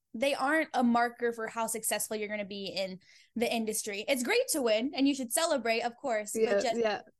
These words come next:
Speaker 1: I don't think that necessarily means if you don't win, you, you're not gonna be successful or anything.
Speaker 2: Mm-hmm.
Speaker 1: Um, but as far as if, like, other people, um, took notice or just my mom, it was most, well, I would say number one supporter was my mom. And then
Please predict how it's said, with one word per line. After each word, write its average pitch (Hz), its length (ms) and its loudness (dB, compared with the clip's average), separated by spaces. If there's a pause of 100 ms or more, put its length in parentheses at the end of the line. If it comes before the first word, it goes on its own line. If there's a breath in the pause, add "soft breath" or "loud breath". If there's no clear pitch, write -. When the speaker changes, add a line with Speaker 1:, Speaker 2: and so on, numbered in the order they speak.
(340)
Speaker 1:
I 254 80 2
don't 269 200 0
think 254 140 -2
that 233 100 -4
necessarily 233 380 -2
means 226 180 -4
if 233 100 -8
you 220 80 -8
don't 202 240 0
win, 196 160 -4
you, 156 300 -10
you're 202 140 -4
not 190 140 -4
gonna 180 140 -10
be 175 100 -12
successful 208 440 -6
or - 20 -4
anything. 226 400 -6
Speaker 2:
Mm-hmm. 190 240 -4 (160)
Speaker 1:
Um, 240 400 0
but 285 300 2
as 277 260 2
far 339 400 2
as 247 340 0
if, 233 200 -4
like, 214 220 -4
other 247 200 2
people, 220 720 -4
um, 202 420 -8 (180)
took 254 160 0
notice 247 280 2
or 247 40 0
just 226 200 -2
my 226 80 -2
mom, 226 180 -4 (320 loud breath)
it 359 80 0
was 381 180 4
most, 277 520 2
well, 320 320 2
I 349 60 2
would 415 120 -2
say 302 180 0
number 269 300 2
one 247 220 0
supporter 240 280 -6
was 220 140 -6
my 226 120 -4
mom. 220 440 -6
And 262 140 2
then 277 260 0